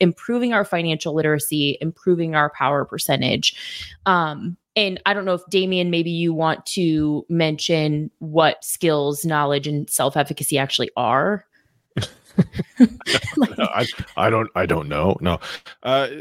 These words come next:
Speaker 2: skills, y-, y-, you have to be able to put your, your knowledge into practice. So in retirement plan deposits,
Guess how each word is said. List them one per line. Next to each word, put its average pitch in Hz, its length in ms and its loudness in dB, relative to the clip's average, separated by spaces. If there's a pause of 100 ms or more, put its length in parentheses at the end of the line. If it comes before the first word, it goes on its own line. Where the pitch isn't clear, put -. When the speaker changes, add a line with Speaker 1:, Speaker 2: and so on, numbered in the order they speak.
(120)
Speaker 2:
skills, 170 380 2
y-, 156 220 -6
y-, 160 220 -8
you 139 200 -6
have 202 240 0
to - 80 -16
be 131 100 -2
able 127 100 2
to 117 80 -4
put - 300 -2
your, 98 380 0
your 92 120 -2
knowledge 82 460 0 (100)
into 92 580 2
practice. - 460 -2
So 104 160 0
in 101 220 -4 (340)
retirement 110 480 0
plan 98 300 0
deposits, 87 600 0